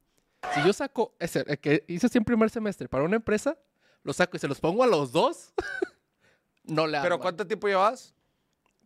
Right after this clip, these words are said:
Speaker 1: Tenía
Speaker 2: No, llevabas trabajando.
Speaker 1: No, cierto, tenía diecisiete, tenía dos años en la agencia.
Speaker 2: Ya, ya habías trabajado dos años en la agencia.
Speaker 1: Sí.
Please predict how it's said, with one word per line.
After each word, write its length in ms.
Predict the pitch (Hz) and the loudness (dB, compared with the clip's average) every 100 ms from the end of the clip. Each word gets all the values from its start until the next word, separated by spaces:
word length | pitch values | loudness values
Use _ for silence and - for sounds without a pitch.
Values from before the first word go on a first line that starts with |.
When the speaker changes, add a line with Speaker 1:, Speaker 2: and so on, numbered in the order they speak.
| - | -2
Speaker 1:
Tenía 1200 | 147 151 170 196 202 202 208 208 208 208 214 214 - _ _ _ - | -2 0 -2 0 2 2 2 2 0 -2 -4 -10 -16 _ _ _ -10
Speaker 2:
No, 180 | 156 131 | -8 -8
llevabas 460 | 143 151 160 180 | -6 0 2 2
trabajando. 520 | 180 156 143 156 107 _ _ _ _ _ _ _ _ - | 0 -2 0 -4 -4 _ _ _ _ _ _ _ _ -2
Speaker 1:
No, 140 | 104 | 0
cierto, 240 | 120 139 170 | 0 -2 -2
tenía 160 | 147 | 0
diecisiete, 340 | 156 147 156 - | -2 0 -4 -2
tenía 220 | 147 143 | -2 -2
dos 160 | 165 | 0
años 320 | 151 156 131 - | 0 -2 -6 -10
en 100 | 135 | -10
la 60 | |
agencia. 340 | 131 127 127 127 _ _ _ _ | -10 -10 -12 -18 _ _ _ _
Speaker 2:
Ya, 320 | 139 135 175 170 | -14 -2 0 0
ya 140 | 170 175 | 2 2
habías 180 | 190 | 2
trabajado 320 | - 185 165 175 | 0 2 6 6
dos 160 | 170 | 6
años 260 | 160 156 156 | 0 0 -2
en 80 | 147 | -2
la 80 | |
agencia. 420 | 123 147 120 - - | -2 -4 -6 -12 -20
Speaker 1:
Sí. 120 | - | -20